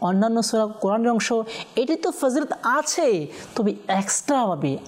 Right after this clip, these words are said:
আলাদাভাবে কোরআনকে হাতে নিয়ে চুমু দিয়ে কোরআন তেলাওয়াত করা, এটি খুবই সৌভাগ্যের বিষয়,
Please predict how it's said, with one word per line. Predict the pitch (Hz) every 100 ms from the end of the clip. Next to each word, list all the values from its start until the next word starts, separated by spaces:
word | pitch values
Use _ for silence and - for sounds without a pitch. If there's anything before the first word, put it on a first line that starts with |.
| -
আলাদাভাবে | 180 233 285 285 254 220 196 151 - - - -
কোরআনকে | - 160 180 196 185
হাতে | 127 135 160 170
নিয়ে | 151 131 131 - -
চুমু | - 254 247 247
দিয়ে | 196 165 139 147 -
কোরআন | 156 147 147
তেলাওয়াত | 170 139 131 -
করা, | 220 214 214 - - - 196
এটি | 147 143
খুবই | - 226 208 175 147 - - -
সৌভাগ্যের | - 190 185 214 202 202
বিষয়, | 170 160 - 156